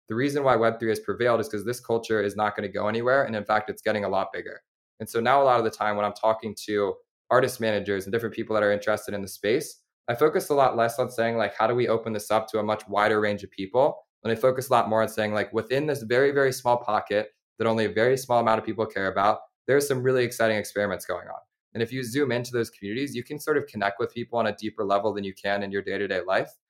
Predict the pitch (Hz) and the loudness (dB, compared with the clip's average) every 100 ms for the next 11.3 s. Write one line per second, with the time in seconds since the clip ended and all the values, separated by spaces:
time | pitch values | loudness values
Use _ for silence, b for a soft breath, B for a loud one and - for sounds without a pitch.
0 | _ - 113 135 113 117 117 113 110 110 | _ -4 -2 -2 0 2 4 2 -4 -4
1 | 107 107 107 104 - 110 110 107 - _ | -6 -4 -2 -2 2 4 4 2 -2 _
2 | _ _ 123 120 123 - 117 104 107 110 | _ _ 0 2 2 2 0 4 4 4
3 | 110 104 107 107 104 107 104 107 104 101 | 2 2 0 -2 -2 -2 -2 -4 0 0
4 | - 113 110 101 104 104 104 101 107 101 | -2 -6 -4 -4 0 2 2 0 -6 -2
5 | 101 101 98 _ _ - 110 - 117 117 | 2 2 0 _ _ -8 -6 4 6 6
6 | 110 107 104 104 104 101 101 98 107 98 | 4 0 0 -2 0 0 0 -4 -4 -4
7 | - 117 - 120 113 110 - 101 110 127 | 0 0 2 2 2 0 -4 -4 0 0
8 | 117 - 98 - _ _ - 123 139 120 | -2 -2 -2 -2 _ _ -4 2 4 6
9 | 117 113 120 113 - 107 107 117 - 101 | 4 2 -2 -4 -2 -4 -2 -4 -4 -6
10 | - 98 101 113 - 110 107 104 101 - | -2 0 2 -2 -4 -4 -2 -2 -2 -2
11 | 98 117 160 | 0 0 0